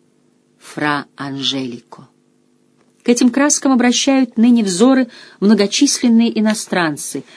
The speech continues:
предаваясь экстазам, почерпнутым из чувствительных книг. Слава Джотто и слава святого Франциска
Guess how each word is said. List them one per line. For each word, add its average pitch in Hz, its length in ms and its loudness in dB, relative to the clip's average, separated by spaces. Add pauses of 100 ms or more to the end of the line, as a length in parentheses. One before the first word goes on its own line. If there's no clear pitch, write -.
(160)
предаваясь 175 560 2
экстазам, 233 920 0 (280)
почерпнутым 175 800 -2
из 170 200 -4
чувствительных 151 1000 -8
книг. - 480 -14 (640)
Слава 269 520 2
Джотто 175 720 -2
и 131 60 -6
слава 190 340 -2
святого 175 420 0
Франциска 160 800 -4